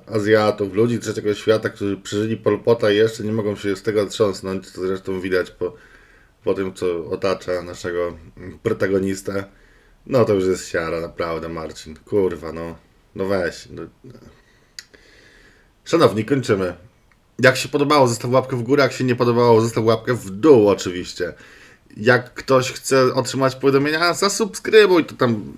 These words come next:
mam to gdzieś generalnie, bo to nie tak działa. Natomiast, yy... im więcej, tym lepiej, nie?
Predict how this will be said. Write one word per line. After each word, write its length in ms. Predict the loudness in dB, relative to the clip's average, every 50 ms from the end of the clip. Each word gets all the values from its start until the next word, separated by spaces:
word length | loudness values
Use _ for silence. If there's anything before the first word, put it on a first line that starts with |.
| -18 -16
mam 220 | -10 -6 -6 -2
to 80 | -2 -2
gdzieś 280 | 2 6 6 6 6 6
generalnie, 580 | 4 4 6 6 6 4 4 2 0 -2 -2
bo 120 | -4 -6 -8
to 100 | -6 -6
nie 140 | -4 -4
tak 160 | -4 -4 -4 0
działa. 360 | 2 4 4 4 2 0 -4 -8 -20 -20 -20 -20 -20 _ -10
Natomiast, 560 | -4 0 2 2 2 2 0 0 -2 -6 -4
yy... 680 | 0 2 2 2 2 2 4 4 4 4 2 0 -2 -4 -6 -8 -10 -12 -16 -20 -20 -20 -20 -20 -20 -20 -20 -20 -18 -14 -10 -10 -10 -10 -10 -16 -20 -20 -20 -20 -14 -8
im 160 | -4 -2 0
więcej, 380 | 4 6 4 4 6 2 0 2
tym 120 | 2 2
lepiej, 360 | 4 4 4 4 4 4 4
nie? 180 | 4 2 0